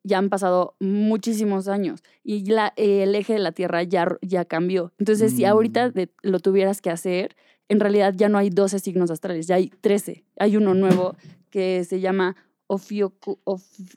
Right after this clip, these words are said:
Speaker 1: Ofiuco y es entre,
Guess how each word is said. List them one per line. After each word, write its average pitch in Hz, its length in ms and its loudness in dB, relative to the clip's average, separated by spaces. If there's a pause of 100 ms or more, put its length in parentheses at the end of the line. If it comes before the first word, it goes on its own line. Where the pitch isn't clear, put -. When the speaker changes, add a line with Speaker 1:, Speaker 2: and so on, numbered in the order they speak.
Speaker 1:
Ofiuco 185 1080 -4 (560)
y 202 180 -2
es 196 200 0
entre, 175 680 -2